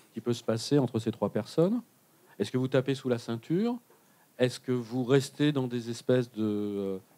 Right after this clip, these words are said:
d'évocations, euh, poétiques ou je ne sais quoi ? Ou est-ce qu'il y a en même temps à nouveau, dans le rapport de ces trois personnes, même dans les jeux, le jeu de l'amour et la,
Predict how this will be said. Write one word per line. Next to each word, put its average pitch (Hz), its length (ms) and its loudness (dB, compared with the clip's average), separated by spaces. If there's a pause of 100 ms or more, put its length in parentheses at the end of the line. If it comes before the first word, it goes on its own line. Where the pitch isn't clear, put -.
d'évocations, 120 920 2
euh, 92 320 -4 (760)
poétiques 120 520 -2
ou 113 40 -12
je 107 80 -10
ne 104 60 -8
sais 104 160 -10
quoi ? 175 340 -6 (360)
Ou 131 160 8
est-ce 185 160 6
qu'il 156 120 -6
y 151 60 2
a 151 60 4
en 139 120 0
même 139 240 2
temps 180 240 0
à 160 60 2
nouveau, 147 480 0 (340)
dans 127 120 2
le 127 60 2
rapport 131 340 4
de 131 60 2
ces 120 120 -2
trois 110 220 0
personnes, 214 360 0
même 135 140 2
dans 120 100 2
les 120 120 0
jeux, 113 280 0
le 123 120 0
jeu 123 180 0
de 131 80 0
l'amour 175 480 4
et - 20 2
la, 104 380 -2